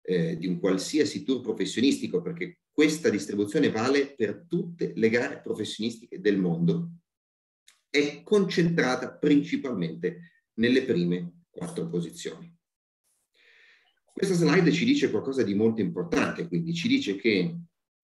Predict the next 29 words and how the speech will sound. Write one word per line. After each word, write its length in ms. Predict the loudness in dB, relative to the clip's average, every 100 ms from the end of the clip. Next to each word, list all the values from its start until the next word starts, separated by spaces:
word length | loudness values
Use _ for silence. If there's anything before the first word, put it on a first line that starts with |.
| _ _ _ _ _ _
ad 200 | -2 2
una 220 | 4 4
prestazione 720 | 4 0 0 -4 0 2 2
di 140 | 0 0
punta, 720 | 2 2 2 -2 -4 -6 -12 0
o 100 | 4
meglio, 460 | 4 4 0 -2 0
una 340 | 0 0 -2
prestazione 600 | -2 -4 -6 -4 0 2
di 140 | 0
punta, 580 | -2 -2 -2 -4 -8 -10 -16 _ _ 0
una 140 | 2
prestazione 540 | 4 2 0 2 4 4
nelle 260 | 4 2
prime 340 | 2 0 0 -2
quattro 320 | -6 -6 -2
posizioni 440 | -2 0 0 0
di 80 | 2
un 120 | 2
torneo 420 | 2 2 2 2
vale 260 | 0 2 2
molto 420 | 2 0 0 -2
di 160 | -4 -4
più 280 | -6 -6 -10 _ -2
rispetto 480 | 0 0 -2 -2
che 280 | 0 -2 -4
tante 420 | -2 0 0 0 -2
prestazioni 580 | -2 -4 -4 -2 0
mediocri. 560 | 0 0 0 0 -6